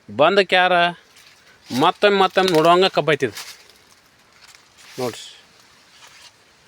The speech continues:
ಇದ್ರೊಳಗೆ ಒಂದೂ ಕಬ್ಬ ಸೀರ್ ಕಬ್ಬಿಲ್ಲ. ನಾವು ಒಂದು ಗಡ್ಡಿ ಒಳಗೆ ಎಷ್ಟು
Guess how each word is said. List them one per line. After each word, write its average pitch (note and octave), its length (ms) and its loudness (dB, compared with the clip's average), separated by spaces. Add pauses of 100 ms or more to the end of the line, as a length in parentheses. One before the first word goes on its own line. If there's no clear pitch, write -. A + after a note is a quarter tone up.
(1400)
ಇದ್ರೊಳಗೆ E3 440 0 (340)
ಒಂದೂ E3 240 2 (480)
ಕಬ್ಬ D3+ 260 2 (220)
ಸೀರ್ D#3 260 -2
ಕಬ್ಬಿಲ್ಲ. D3 280 2 (1200)
ನಾವು F3 140 4 (100)
ಒಂದು F#3 200 2
ಗಡ್ಡಿ C3+ 300 0
ಒಳಗೆ F#3 220 0 (120)
ಎಷ್ಟು E3+ 220 -4